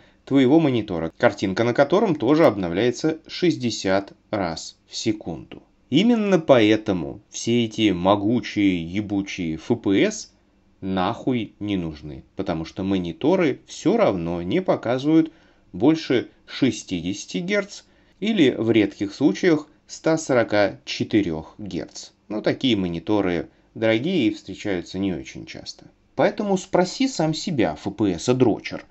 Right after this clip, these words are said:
за каким хуем ты ставишь в игре двести кадров в секунду, если на мониторе ты все равно видишь всего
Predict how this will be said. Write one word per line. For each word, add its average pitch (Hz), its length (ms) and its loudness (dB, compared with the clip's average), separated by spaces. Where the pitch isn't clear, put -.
за 101 180 2
каким 254 460 2
хуем 110 500 2
ты 120 140 -2
ставишь 101 480 0
в 107 200 2
игре 101 360 2
двести 127 640 0
кадров 92 480 -2
в - 60 -12
секунду, 220 680 0
если 170 320 2
на 165 180 6
мониторе 190 640 4
ты - 200 -2
все - 200 -2
равно 185 300 4
видишь 156 340 2
всего 165 400 2